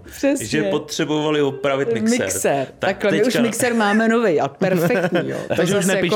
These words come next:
Speaker 1: jako,
Speaker 3: no.
Speaker 1: to máme. Ale to bychom taky chtěli poděkovat mimochodem výrobci toho nového mixeru, to jako jo. Ale tenhle, Jirka má hroznou touhu ho mít někde na nějakém jiném místě, že, protože byl fakt skutečně jako dobrý.
Speaker 2: Jo.
Speaker 1: No ale nenajdem toho člověka.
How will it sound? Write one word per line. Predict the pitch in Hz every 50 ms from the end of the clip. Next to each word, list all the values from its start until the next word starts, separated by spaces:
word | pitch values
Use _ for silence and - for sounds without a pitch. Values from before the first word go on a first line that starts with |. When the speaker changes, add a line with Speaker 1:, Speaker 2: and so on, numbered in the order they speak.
| 208 139
Speaker 1:
jako, | 123
Speaker 3:
no. | 120 120 117
Speaker 1:
to | 220 214
máme. | 214 202 202 233 247 196 175 - - - - - 294 - - - - -
Ale | 196 254 311 294 240 170 143 135 - 143 143 - 240
to | 190
bychom | 175 175 - - 185
taky | 156 143 147 160
chtěli | - - 165 165 160
poděkovat | - 165 160 165 160 - 175 180 185 180
mimochodem | 180 180 180 - 190 190 196
výrobci | 208 214 214 226 269 - - - 262 202 -
toho | - 202 185
nového | 185 180 170 170 175 170
mixeru, | 170 175 170 - 185 185 185
to | 180 196
jako | 180 170 170 - 190
jo. | 190 190 - - - - - -
Ale | - 160 170 170
tenhle, | 170 - 202 214 262 294 277 196 165 147 - - -
Jirka | - 156 151 147 - 190
má | 196 208 202
hroznou | 196 175 170 170 175 202 214 202
touhu | - 165 160 175 180 196
ho | 190 196 185
mít | 190 185 180 185 180 -
někde | 170 165 170 175
na | 170
nějakém | 160 160 160 - 190 180
jiném | 170 165 165 170
místě, | 160 151 147 - - 156 156
že, | 160
protože | 160 170 160 156 180 180
byl | 185 185
fakt | 185 202 190
skutečně | - - - 160 175 175 170 - 165
jako | 170 170 175
dobrý. | 165 165 165 147 - - -
Speaker 2:
Jo. | 110 110 - - - - - - 151
Speaker 1:
No | 151 143
ale | 147 165 165
nenajdem | 160 156 151 160 160 160 165 160
toho | 160 170 156
člověka. | - - 165 - - -